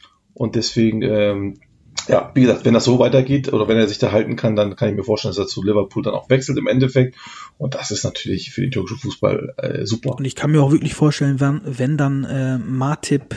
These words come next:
Speaker 2: Joe Gomez und Van Dijk wieder fit sind. Also Van Dijk ist gesetzt, das ist so eine Frage. Aber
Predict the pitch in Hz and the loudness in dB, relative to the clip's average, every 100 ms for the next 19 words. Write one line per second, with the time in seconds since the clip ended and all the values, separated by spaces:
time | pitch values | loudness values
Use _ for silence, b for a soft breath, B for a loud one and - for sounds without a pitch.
0 | - 127 147 143 143 143 147 - 143 131 | -12 -2 2 2 2 2 0 0 -4 -4
1 | 127 127 147 156 139 123 170 156 123 120 | -4 0 0 0 0 0 -2 0 0 0
2 | - 127 117 139 131 - 120 123 147 - | -2 -4 0 0 0 -2 -2 -2 -2 -6
3 | 131 - 127 - - 123 - - 147 120 | -10 -10 -10 -10 -8 -10 -6 -4 -2 0
4 | 127 127 | -2 -2